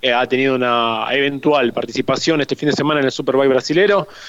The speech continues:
eh, consiguiendo victoria, podio para este fin de semana, y agradecerle nuevamente a Sebastián Colucci por su aporte, que obviamente es una inyección de aire para también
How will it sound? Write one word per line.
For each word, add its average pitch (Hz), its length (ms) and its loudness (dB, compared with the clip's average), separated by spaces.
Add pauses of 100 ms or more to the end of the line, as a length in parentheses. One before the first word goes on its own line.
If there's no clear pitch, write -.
(280)
eh, 120 400 0
consiguiendo 139 920 2
victoria, 156 460 2
podio 175 420 4
para 127 160 -2
este 131 160 -6
fin 156 140 -4
de 156 60 2
semana, 202 420 0 (300)
y 131 240 2
agradecerle 135 640 2
nuevamente 139 360 0
a 123 60 2
Sebastián 127 400 -4
Colucci 135 300 2
por 120 180 0
su 127 100 -2
aporte, 165 520 0 (240)
que 139 80 2
obviamente 143 460 2
es - 100 -8
una 135 100 0
inyección 147 460 0
de 156 100 4
aire 165 240 2
para 147 240 0
también 147 380 0